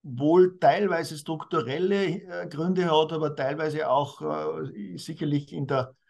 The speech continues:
in den Personen der, in den Führungspersonen der letzten zehn, zwanzig Jahre begründet liegt und hat sich dann, äh, im vergangenen Jahr, äh, auf einem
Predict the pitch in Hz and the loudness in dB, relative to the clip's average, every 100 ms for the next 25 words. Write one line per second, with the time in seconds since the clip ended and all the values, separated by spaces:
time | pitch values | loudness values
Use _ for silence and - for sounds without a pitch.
0 | _ _ 208 127 143 139 156 - 139 151 | _ _ -6 -2 -2 -2 -2 -2 -6 -4
1 | 156 139 135 127 117 120 135 123 120 175 | -4 -4 -2 -2 -4 -8 -6 -6 0 2
2 | 196 196 - 226 - 170 190 190 190 175 | 4 2 0 -4 -2 0 2 0 -4 -10
3 | 160 - 156 147 170 - - 143 156 160 | -14 -4 -2 0 -2 -4 -6 -4 -4 -4
4 | - 143 147 151 143 117 135 151 151 139 | -2 -2 -2 -6 0 0 0 -4 -6 -6
5 | 135 175 - - 165 - _ - - _ | -2 -2 -4 -8 -8 -8 _ -18 -18 _
6 | _ _ _ _ _ _ _ _ _ _ | _ _ _ _ _ _ _ _ _ _
7 | _ _ _ - 151 147 - 139 143 165 | _ _ _ 0 2 0 -2 2 2 2
8 | 175 160 147 151 - 139 139 135 127 117 | 2 2 2 -2 -8 -4 -2 -2 -8 -10
9 | - 208 143 - - 123 120 131 165 151 | -14 -6 -4 -4 -6 0 2 2 0 -2
10 | 131 120 120 151 160 - _ _ _ - | 0 4 6 4 2 -6 _ _ _ -6
11 | 127 - 135 135 123 131 135 135 131 - | -4 -4 -6 -6 -6 -6 -6 -8 -10 -16